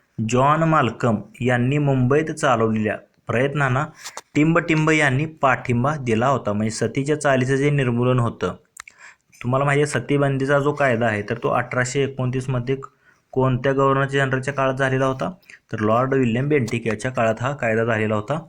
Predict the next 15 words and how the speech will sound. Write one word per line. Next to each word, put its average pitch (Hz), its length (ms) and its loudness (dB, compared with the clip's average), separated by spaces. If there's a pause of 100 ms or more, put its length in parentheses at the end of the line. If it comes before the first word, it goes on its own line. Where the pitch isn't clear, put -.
(380)
तर 110 60 -2
सतीच्या 139 460 -2
चालीचे 135 340 0
निर्मूलन 135 380 -2
करण्यासाठी 127 580 -4
जी 147 240 -4 (400)
जॉन 131 260 4
माल्कन 135 420 0
यांनी 131 220 0
मुंबईत 131 340 0
चालवलेले 123 500 -2
जे 135 100 -4
प्रयत्नांना 120 600 -2
जे 120 120 0
आहे, 95 200 -2